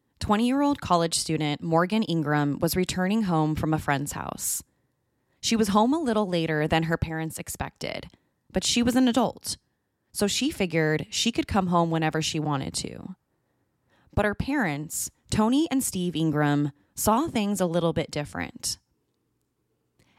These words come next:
As soon as Morgan parked her car in the driveway and approached her parents' front door, her mom, Tony, confronted her. She told Morgan that she thought she would be home hours ago,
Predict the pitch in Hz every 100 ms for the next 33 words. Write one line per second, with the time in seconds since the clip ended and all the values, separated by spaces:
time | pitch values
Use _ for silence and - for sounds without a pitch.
0 | - 214 - 233 311 240 202 185 185 180
1 | 170 165 180 - 160 160 160 151 147 143
2 | 143 143 139 - 170 170 - 175 214 -
3 | 214 - 156 151 - - 147 - 147 139
4 | 135 139 _ _ _ - 196 196 185 233
5 | 277 196 170 165 156 165 - 147 143 85
6 | 156 - - 185 _ _ _ _ _ _
7 | - - 226 220 240 330 247 185 170 170
8 | 165 165 160 _ - - 247 294 349 -
9 | - 233 196 190 190 190 - 165 175 165
10 | 156 156 - - -